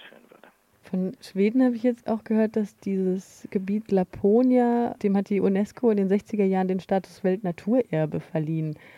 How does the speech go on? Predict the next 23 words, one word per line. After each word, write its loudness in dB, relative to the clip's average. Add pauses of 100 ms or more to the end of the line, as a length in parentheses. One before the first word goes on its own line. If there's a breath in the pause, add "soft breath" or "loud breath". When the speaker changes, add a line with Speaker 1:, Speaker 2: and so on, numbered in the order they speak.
(180 loud breath)
Speaker 2:
Aber -2
trotzdem -4 (100)
werden -4
auch -4
dort 0
jetzt -8
Rohstoffe -4
<laughs> 2
ausgebeutet. -4
Wie, -8 (400 loud breath)
wie -4
kann -4
denn -2
sowas -2
eigentlich -2
passieren? -4 (140)
Speaker 1:
Also -2
d-, -10
das -4
sind -12
eben -10
tatsächlich, -12
äh, -14